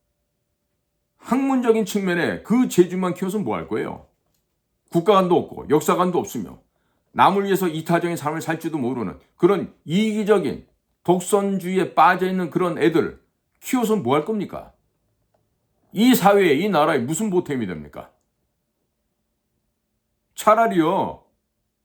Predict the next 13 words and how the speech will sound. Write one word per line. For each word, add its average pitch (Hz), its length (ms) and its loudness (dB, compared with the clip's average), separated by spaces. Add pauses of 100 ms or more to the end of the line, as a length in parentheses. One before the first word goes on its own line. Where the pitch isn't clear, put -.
(1040)
조폭이라도 156 1000 2 (280)
의리를 208 400 2
갖고 175 240 0
사는 160 280 -6
놈들이 127 520 -4 (500)
서울대학교 190 540 -2
출신 156 280 -8
애들보다 117 340 -8
백 123 160 -6
배 156 100 -4
낫다고 98 280 -6
생각합니다, 71 460 -14
저는. - 140 -20